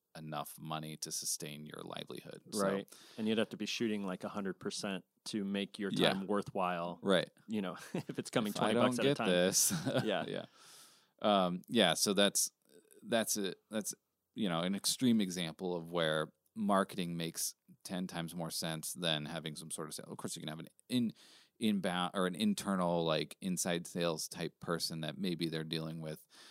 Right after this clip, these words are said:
Speaker 1: um, you know, corporations or, or
Speaker 2: Mm-hmm.
Speaker 1: funeral homes or something like that,
Speaker 2: Yeah,
Speaker 1: where they're
Speaker 2: yeah.
Speaker 1: developing that type of partnership. But as a general rule, it's a business to consumer,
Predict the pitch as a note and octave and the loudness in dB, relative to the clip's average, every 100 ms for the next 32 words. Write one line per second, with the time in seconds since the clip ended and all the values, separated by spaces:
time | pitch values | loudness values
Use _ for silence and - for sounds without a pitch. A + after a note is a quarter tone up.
0 | - _ E2 D#2 D2 D#2 - F2+ D2 - | -20 _ -4 -2 -2 -4 -6 -8 -8 -6
1 | - E2+ D#2 D#2 D2+ D#2+ D2+ D2+ D2 D2 | -6 -4 -2 -4 -4 -6 -6 -4 -4 -2
2 | D2 D2+ - D2 D2 - G#2 E2+ D2 E2 | -4 -6 -6 -4 -4 -6 -4 -4 -4 -4
3 | D2 D2 D2+ - D#2+ - C#2+ D2 D#2 A2 | -6 -6 -6 -6 -6 -8 -8 -6 -2 0
4 | G#2 G2+ E2 C2+ F2 E2 D#2 E2 D#2+ - | 0 -2 -4 -4 0 2 0 -6 -6 -6
5 | F2 - - - - D#2+ - G2+ - _ | -10 -8 -10 -8 -10 -12 0 2 2 _
6 | _ _ _ _ - - G2+ F#2+ E2+ G#2 | _ _ _ _ -16 -6 -4 -4 0 2
7 | F2 D#2+ E2 A#2 F2+ E2 - - - - | 2 0 2 4 6 4 -2 -14 -20 -20
8 | _ _ _ _ G#2+ - F#2 E2+ G#2 F#2+ | _ _ _ _ -2 -2 -4 0 0 2
9 | - - - E2+ - G2+ F#2 F2+ F2 E2+ | -4 -4 -8 -6 0 2 2 2 0 -2